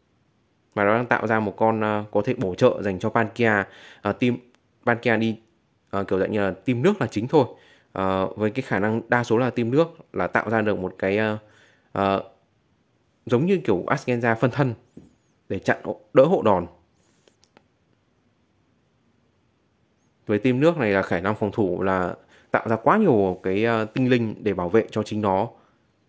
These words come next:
Và có một cái đối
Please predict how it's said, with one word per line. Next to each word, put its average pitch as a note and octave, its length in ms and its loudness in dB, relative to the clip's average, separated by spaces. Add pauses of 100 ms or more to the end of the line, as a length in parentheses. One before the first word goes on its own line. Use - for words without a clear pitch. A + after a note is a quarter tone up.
(2250)
Và A2 460 2
có A2+ 100 0
một B2+ 220 2
cái G#2+ 160 2
đối A#2 460 2